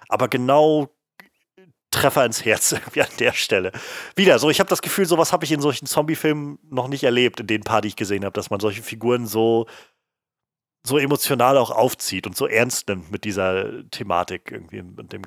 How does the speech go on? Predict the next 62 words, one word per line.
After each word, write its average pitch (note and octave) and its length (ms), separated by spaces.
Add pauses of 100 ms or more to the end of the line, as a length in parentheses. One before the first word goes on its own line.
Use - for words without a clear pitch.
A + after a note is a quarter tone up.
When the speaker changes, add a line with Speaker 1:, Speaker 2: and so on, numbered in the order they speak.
Speaker 1:
Ganzen. G2 420 (880)
Also A#2+ 180
ich - 80
konnte B2+ 200
das B2 160
halt C3 120
echt A2 180
super B2 300
gut A#2 180
abkaufen F#2+ 800
und, - 160
und F#2+ 340
ich - 160
hab - 140
mich, - 540
ja, F#2 160
ich - 120
hab - 120
mich B2 140
echt - 180
bewegt G#2+ 300
gefühlt G2+ 280
davon. F#2 340 (300)
Speaker 2:
Ja, - 140
das - 180
auf - 140
jeden A2+ 140
Fall. G#2 240 (280)
Ähm, A#2 340
wie A2+ 80
gesagt, A2+ 220
und A2+ 60
ich A2+ 120
glaub, - 120 (160)
da, B2+ 100 (300)
auch B2 200
weil B2 100
der A#2 100
Film B2 200
sich A#2+ 180
halt A#2 100
wirklich A#2 220
nur A#2 160
auf, G#2 220
auf, - 200
auf - 180
so - 120
eine A2 100
kleine G#2+ 240
Gruppe A2 260
konzentriert G2+ 520
eigentlich, G#2 400
ne, A2 100
da G#2 120
kannst - 200
du G#2 60
das G2 160
halt G2+ 100
auch G2+ 140
gut G#2 140
machen, G2+ 260
so. F#2+ 160